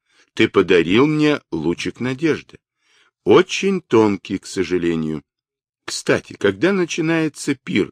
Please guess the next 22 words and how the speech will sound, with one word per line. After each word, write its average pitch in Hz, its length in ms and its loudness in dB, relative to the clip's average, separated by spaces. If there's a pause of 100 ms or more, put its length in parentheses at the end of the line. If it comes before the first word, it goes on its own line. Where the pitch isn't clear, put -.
(140)
на 85 160 -2
Изумрудном 78 560 -6
утёсе? - 440 -12 (720)
Утёс 120 420 4
ведь, 131 160 -4
кажется, 131 420 0
находится 127 680 2 (100)
за 101 220 0
городом. 147 500 2 (800)
Да, 90 460 0
это 87 220 -4
наша 135 320 -2
главная 120 540 -2
достопримечательность, 85 1400 -8
старший - 480 -14
брат. - 300 -18 (640)
Он 123 160 0
находится 127 840 2 (140)
на 101 160 2
ближайшем 98 720 0
горном 104 340 0
склоне. - 540 -14